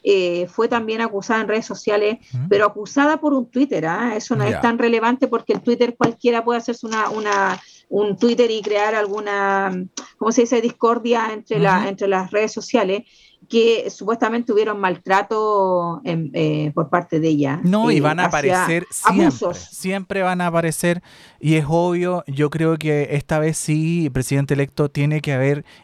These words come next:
Speaker 2: investigado a cada uno de sus designados, porque no, no queremos encontrarnos con pasteles como ya nos ha pasado anteriormente.
Speaker 1: Sí.
Speaker 2: Nos vamos a la cartera de medio ambiente,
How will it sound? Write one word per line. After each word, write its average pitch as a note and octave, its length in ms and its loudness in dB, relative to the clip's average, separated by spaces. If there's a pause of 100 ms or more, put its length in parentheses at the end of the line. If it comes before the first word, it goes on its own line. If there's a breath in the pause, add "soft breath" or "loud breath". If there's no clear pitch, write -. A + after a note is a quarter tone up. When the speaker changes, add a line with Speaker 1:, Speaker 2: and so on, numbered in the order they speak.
Speaker 2:
investigado C#3 720 2
a C#3 60 -4
cada G3 500 -2
uno A3+ 300 0
de A#3+ 100 -4
sus A#3 180 -8
designados, G#3+ 560 -2
porque B2+ 260 -4
no, B2+ 280 -2
no C#3+ 260 0
queremos E3+ 380 0
encontrarnos F#3+ 480 -2
con F#3 160 0
pasteles F#3 400 -2
como D#3+ 180 -2
ya E3 160 0
nos E3+ 140 -2
ha E3+ 80 -6
pasado E3 260 -4
anteriormente. D#3+ 800 -2 (560 loud breath)
Speaker 1:
Sí. - 200 0
Speaker 2:
Nos G#3 120 4
vamos B3+ 240 0
a C4+ 60 -2
la B3 100 -2
cartera G#3+ 400 0
de A3 140 2
medio G3 280 0
ambiente, A3 920 0